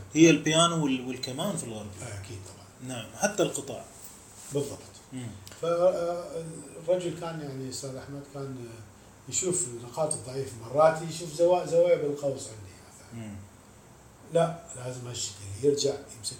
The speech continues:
Speaker 2: إيدي، يدفع إيدي لفوق، يسحب، يدفع.
Speaker 1: زاوية، إيه.
Speaker 2: حركات يعني تعرف
Speaker 1: مم.
Speaker 2: إلى أن أس-،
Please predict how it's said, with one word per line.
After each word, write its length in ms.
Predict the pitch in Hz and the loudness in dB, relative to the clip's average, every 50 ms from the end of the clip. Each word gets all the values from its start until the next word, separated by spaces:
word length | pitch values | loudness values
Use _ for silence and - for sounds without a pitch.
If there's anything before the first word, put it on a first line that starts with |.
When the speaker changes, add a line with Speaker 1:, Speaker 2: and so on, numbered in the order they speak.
| - | -14
Speaker 2:
إيدي، 260 | 139 143 139 120 120 120 | -12 -12 -12 -12 -12 -10
يدفع 220 | 110 - - - 117 | -8 -8 -8 -8 -10
إيدي 220 | - 120 120 - - | -12 -12 -16 -16 -16
لفوق، 240 | - - 147 139 - - - 127 | -16 -14 -14 -14 -14 -14 -4 2
يسحب، 340 | 123 - - - - 113 98 95 - | 4 4 4 4 2 -6 -8 -8 -10
يدفع. 280 | - - - - - | -10 -8 -6 -6 -6
Speaker 1:
زاوية، 460 | 120 117 117 110 107 107 104 104 104 104 117 117 | -6 -6 -8 -10 -10 -10 -12 -12 -12 -12 -12 -10
إيه. 60 | 110 | -4
Speaker 2:
حركات 540 | 139 139 151 151 - - 185 151 120 - - | -2 0 0 0 4 6 8 8 8 8 4
يعني 200 | - - - - | -6 -10 -6 -2
تعرف 300 | - 165 165 156 - 107 | 0 2 2 0 -2 -6
Speaker 1:
مم. 60 | - | -6
Speaker 2:
إلى 140 | 151 151 160 170 175 | -4 -2 -2 -2 -2
أن 120 | 180 180 175 175 - | -4 -6 -8 -6 0
أس-، 140 | - - - | 0 0 0